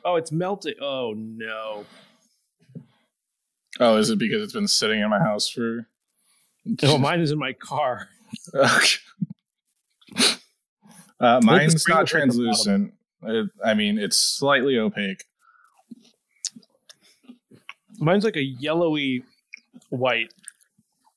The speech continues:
Speaker 2: So I don't remember if the originals were made by Betty Crocker, 'cause this tastes like,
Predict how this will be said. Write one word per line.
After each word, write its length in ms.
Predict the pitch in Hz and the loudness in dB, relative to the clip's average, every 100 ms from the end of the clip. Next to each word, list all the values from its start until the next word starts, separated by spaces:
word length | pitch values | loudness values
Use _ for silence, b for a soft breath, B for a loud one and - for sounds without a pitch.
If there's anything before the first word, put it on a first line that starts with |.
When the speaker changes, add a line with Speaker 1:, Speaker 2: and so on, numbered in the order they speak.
| _ - - | _ -10 0
Speaker 2:
So 160 | 156 | 4
I 80 | 151 | 6
don't 140 | 190 | 4
remember 280 | 180 170 170 | 2 -2 -2
if 80 | 139 | 0
the 60 | 123 | 2
originals 440 | 117 135 135 117 | 2 0 -2 0
were 240 | 104 110 107 | 0 2 2
made 220 | 101 110 | 2 2
by 120 | 117 | 0
Betty 220 | 120 127 | 0 0
Crocker, 520 | 123 139 - 143 147 - B B B _ - | 0 0 0 -2 -4 -8 B B B _ -2
'cause 380 | 123 110 98 - | 4 4 4 0
this 180 | 127 - | -2 0
tastes 320 | 131 135 123 | 0 0 0
like, 320 | 110 104 | 0 -2